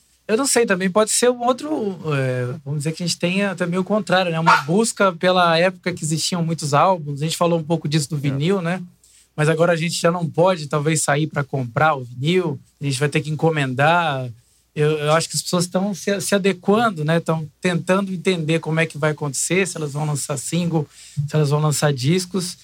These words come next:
Speaker 1: Eu acho que a gente vai ter que esperar um pouco pra ver, né? O que eu imagino é que talvez, nesse momento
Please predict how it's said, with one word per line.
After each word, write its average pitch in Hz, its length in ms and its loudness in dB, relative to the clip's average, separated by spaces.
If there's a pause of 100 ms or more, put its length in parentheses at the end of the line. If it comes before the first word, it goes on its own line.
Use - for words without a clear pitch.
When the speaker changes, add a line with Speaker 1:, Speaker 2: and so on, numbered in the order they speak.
(140)
Speaker 1:
Eu 233 120 4
acho 233 280 2
que 254 320 -2 (280)
a 202 120 2
gente 214 200 2
vai 220 120 2
ter 220 100 -4
que - 60 -4
esperar 226 260 2
um 226 80 -4
pouco 226 260 0
pra 233 160 2
ver, 180 340 2
né? 147 340 -4
O 175 160 -8
que - 100 -2
eu 202 140 2
imagino 202 580 0
é 208 60 0
que 214 100 -6
talvez, 175 800 0 (180)
nesse 175 300 2
momento 170 760 0